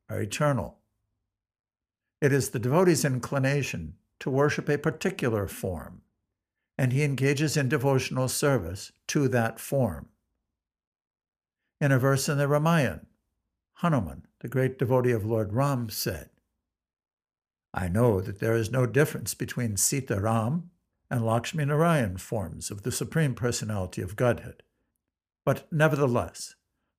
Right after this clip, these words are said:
the form of Ram and Sita has absorbed my affection and love. Therefore, I want to see the Lord in the forms of Ram and Sita." Similarly,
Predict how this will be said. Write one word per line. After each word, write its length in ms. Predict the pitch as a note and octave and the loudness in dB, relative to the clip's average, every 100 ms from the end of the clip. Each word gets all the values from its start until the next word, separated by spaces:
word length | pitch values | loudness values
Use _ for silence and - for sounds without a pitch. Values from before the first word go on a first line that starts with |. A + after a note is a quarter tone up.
| - | -4
the 60 | |
form 300 | - D3+ C#3+ | 0 4 4
of 140 | A#2+ G#2+ | 4 4
Ram 280 | C3+ D3 | 4 4
and 180 | D3 A#2+ | 4 -2
Sita 520 | G2+ - E3 E3 - _ _ - | 0 0 0 -4 -12 _ _ -4
has 180 | C3 A#2 | 0 0
absorbed 560 | A#2 G#2+ C3 B2+ A#2 | 0 2 4 4 2
my 180 | C3 D3 | 0 2
affection 640 | D3 - C3 - - F2+ - | 0 0 -2 -2 -8 -10 -8
and 200 | A#2 G#2 | -6 -2
love. 380 | A2+ G#2+ D2 - _ _ _ _ _ _ _ _ - | 0 0 -2 -12 _ _ _ _ _ _ _ _ 0
Therefore, 500 | C#3 B2+ C3 F#2+ - - | 2 4 2 -2 -6 -2
I 120 | C#3+ | 0
want 260 | E3 F3+ - | 2 0 0
to 100 | D#3 | -2
see 180 | - | 0
the 140 | D3+ C#3+ | 2 2
Lord 460 | B2+ B2 G#2 G2 - _ _ _ | 2 2 2 -2 -10 _ _ _
in 120 | C#3+ | -2
the 100 | C3+ | 0
forms 560 | C3 - D#3 A#2+ F#2 F#2+ | 0 2 4 4 0 -6
of 140 | G#2+ | -4
Ram 420 | G#2+ A#2 G2+ E2 D#2 _ _ | 0 0 0 -4 -12 _ _
and 140 | A2+ G2+ | -6 -2
Sita." 420 | - G#2+ - - _ _ _ _ _ _ _ _ _ _ _ _ _ _ _ _ _ _ _ _ _ _ _ _ _ _ _ _ _ _ _ _ _ | -2 -4 -10 -20 _ _ _ _ _ _ _ _ _ _ _ _ _ _ _ _ _ _ _ _ _ _ _ _ _ _ _ _ _ _ _ _ _
Similarly, 540 | - A3+ F3+ G#2 C#2+ | -4 0 2 0 -4